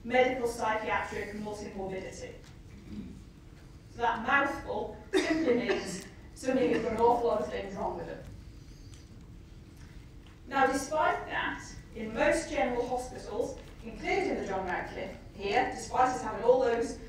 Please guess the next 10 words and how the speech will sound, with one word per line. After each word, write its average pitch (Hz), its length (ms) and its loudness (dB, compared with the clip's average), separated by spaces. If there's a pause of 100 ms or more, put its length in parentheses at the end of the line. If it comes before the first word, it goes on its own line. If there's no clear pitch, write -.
psychiatrists 254 800 4
and 214 100 -10
psychologists 226 760 4
that - 120 -8
Michael 233 360 -2
showed 208 360 -4
you 196 120 -4
a - 100 -8
picture - 420 -4
of, - 120 0